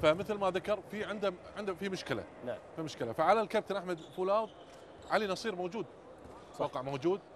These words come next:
Speaker 2: صح.
Speaker 1: ممكن أنه تستفيد منه أكثر من، من أسامة حسني. إذا لأن أسامة حسني مو بالح-، بالحالة لا البدنية ولا الذهنية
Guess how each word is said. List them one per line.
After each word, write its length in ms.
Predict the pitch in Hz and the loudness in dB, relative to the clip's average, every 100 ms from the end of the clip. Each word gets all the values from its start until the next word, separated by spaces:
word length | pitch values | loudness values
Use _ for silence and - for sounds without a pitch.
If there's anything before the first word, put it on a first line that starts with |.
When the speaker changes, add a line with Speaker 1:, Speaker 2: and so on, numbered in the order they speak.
| - | -16
Speaker 2:
صح. 100 | - | -6
Speaker 1:
ممكن 240 | 185 185 202 | -4 0 0
أنه 180 | 185 | 0
تستفيد 380 | 175 - 170 180 | -2 -4 -4 -4
منه 160 | 170 180 | -2 -2
أكثر 400 | 175 190 - 196 - - - 139 | 0 0 0 -2 -2 -16 -12 -4
من، 180 | 156 165 - - | -4 -6 -12 -8
من 120 | 156 | -6
أسامة 280 | 165 165 151 | -2 2 2
حسني. 320 | 139 127 - 90 - 123 | 0 -4 -8 -16 -14 -8
إذا 140 | 131 | -4
لأن 200 | 143 147 | -2 -2
أسامة 300 | 143 180 170 | -2 -2 -2
حسني 260 | 156 156 156 | -4 -6 -6
مو 100 | 165 | -6
بالح-، 200 | 139 - | -8 -8
بالحالة 400 | 139 123 160 147 - - - | -4 4 4 4 -2 -12 -2
لا 140 | 147 | 2
البدنية 480 | 190 180 180 185 190 | 4 4 2 2 2
ولا 180 | 175 190 | 4 4
الذهنية 440 | 165 165 170 165 | 4 0 2 2